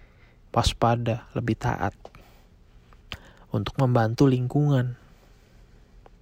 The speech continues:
Jadi dari diri sendiri aja dulu.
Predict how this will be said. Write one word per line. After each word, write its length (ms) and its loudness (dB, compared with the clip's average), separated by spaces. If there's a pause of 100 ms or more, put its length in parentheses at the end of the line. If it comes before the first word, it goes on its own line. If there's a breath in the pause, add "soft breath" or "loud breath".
(1120 soft breath)
Jadi 260 6
dari 300 6
diri 240 8
sendiri 420 2
aja 220 0
dulu. 340 0